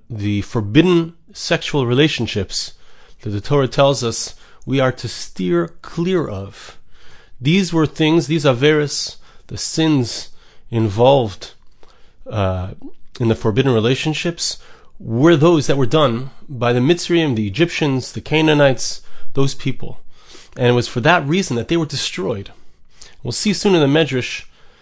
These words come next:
that this is an important idea that we need to understand. It's especially shaykh, it especially applies to our times, an amazing connection to what's going on in the world right now.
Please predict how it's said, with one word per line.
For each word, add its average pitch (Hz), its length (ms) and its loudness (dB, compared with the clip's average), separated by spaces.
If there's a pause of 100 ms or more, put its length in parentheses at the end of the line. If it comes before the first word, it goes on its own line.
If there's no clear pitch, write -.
(140)
that 120 160 -10
this 185 240 -4
is 151 80 0
an 147 80 4
important 151 420 2
idea 139 420 4
that 127 100 0
we 131 80 0
need 139 120 0
to 131 80 -2
understand. 131 720 -2 (340)
It's - 120 -6
especially - 440 -2
shaykh, 143 420 0
it 131 100 0
especially 139 420 -4
applies 123 580 -2 (380)
to - 120 -8
our 127 200 -2
times, 110 440 4
an 120 60 -4
amazing 120 560 2 (300)
connection 120 640 0 (460)
to 127 100 -6
what's 123 160 -2
going 127 260 0
on 117 380 -2 (240)
in 117 120 -2
the 104 60 0
world 113 240 -2
right 107 160 -2
now. 104 280 -4